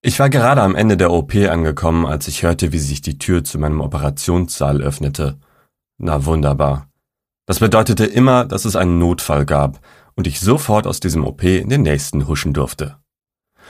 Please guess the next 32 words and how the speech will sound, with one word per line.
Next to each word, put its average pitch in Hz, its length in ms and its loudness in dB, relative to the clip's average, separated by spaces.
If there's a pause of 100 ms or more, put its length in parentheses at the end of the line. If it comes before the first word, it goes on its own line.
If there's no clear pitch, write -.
(340)
„Doktor 139 320 2
Parrish, 165 400 2
es - 200 -4
gibt 139 140 2
einen 123 160 6
Notfall.“ 110 540 2 (560)
Die 92 60 0
Schwester 82 400 -2
sprach 76 280 -6
die 78 140 -4
Worte 78 320 0
aus, 76 260 -4
die - 80 -10
ich 76 120 -8
bereits 71 320 -4
erwartet 82 420 -2
hatte. 71 320 -6 (480)
„Welcher 110 240 2
O-P-Saal?“ 131 680 4 (1300)
„In 117 300 4
Ihrer 127 320 2
Familie, 135 420 4
Sir.“ 85 460 2 (1300)
Mein 87 180 0
Herz 92 440 -2
setzte 73 320 -4
einen 71 160 0
Schlag 76 360 -2
aus 82 220 -2
bei 76 120 -4
ihren 71 240 -2
Worten. 71 420 -4